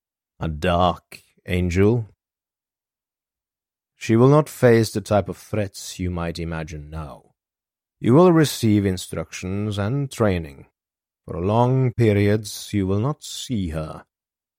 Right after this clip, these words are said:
but the work you do will help her nonetheless.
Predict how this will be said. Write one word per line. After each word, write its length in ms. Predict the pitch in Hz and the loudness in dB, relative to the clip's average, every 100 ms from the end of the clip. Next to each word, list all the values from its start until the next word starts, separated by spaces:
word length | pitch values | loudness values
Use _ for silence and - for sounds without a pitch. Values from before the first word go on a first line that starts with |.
| _ | _
but 120 | - - | -8 0
the 120 | 107 | 2
work 400 | 117 170 196 170 | 6 4 4 2
you 140 | 156 | 2
do 640 | 123 107 139 95 85 87 - _ - | 2 2 2 2 -2 -10 -16 _ -6
will 200 | 98 90 | -4 -2
help 380 | - 151 107 - | 0 0 0 -6
her 260 | 80 80 | -8 -8
nonetheless. 800 | 82 85 87 95 98 64 - - | -8 -8 -6 -6 -6 -8 -14 -16